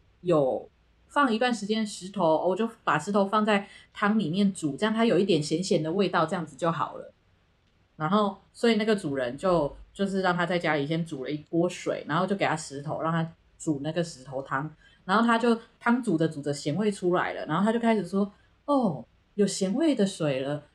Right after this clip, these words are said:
如果再加一点蔬菜，它应该会很香哦。” <laughs> 然后，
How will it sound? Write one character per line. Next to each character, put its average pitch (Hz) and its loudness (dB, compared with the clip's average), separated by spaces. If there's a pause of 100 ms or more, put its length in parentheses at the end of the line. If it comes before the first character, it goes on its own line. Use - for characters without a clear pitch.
如 302 4
果 381 2
再 381 4
加 349 2
一 - 2
点 254 4
蔬 220 -4
菜， 262 0
它 233 2
应 214 2
该 214 2
会 226 4
很 170 4
香 160 0
哦。” 139 0 (560)
<laughs> - -20
然 240 4
后， - 2